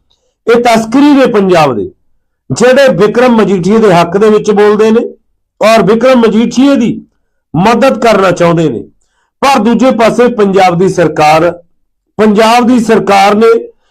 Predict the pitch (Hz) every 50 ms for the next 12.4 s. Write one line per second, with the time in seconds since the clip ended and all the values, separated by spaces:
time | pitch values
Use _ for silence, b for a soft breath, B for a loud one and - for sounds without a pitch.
0 | _ _ _ _ _ 214 226 220 185 220 214 208 208 196 208 202 185 185 190 190
1 | 190 220 226 233 233 233 247 254 254 - - - _ _ _ _ _ - 240 262
2 | 269 262 247 311 311 254 302 262 254 247 220 220 214 214 208 190 180 170 - 175
3 | 175 175 165 160 143 143 160 196 226 254 - - - - _ _ _ _ _ _
4 | _ _ _ _ - 240 226 160 147 185 190 - 240 254 254 240 - 240 233 240
5 | 220 214 190 175 190 190 - - - 220 226 226 220 214 220 - - - - 214
6 | 208 214 269 294 254 277 240 214 208 196 196 190 202 190 175 170 170 185 175 147
7 | 175 170 156 160 165 170 160 - 170 156 160 180 180 190 190 - 208 202 196 196
8 | 196 196 196 220 - - - - _ _ _ _ _ _ _ - - 202 190 208
9 | 202 190 - 202 190 190 143 170 165 151 156 185 190 180 202 202 202 202 208 208
10 | 208 208 220 226 240 - - - - _ _ _ _ _ _ - 254 240 214 240
11 | 240 233 226 214 - - - 185 175 175 170 175 - 208 196 170 214 214 214 208
12 | 220 226 226 220 226 226 233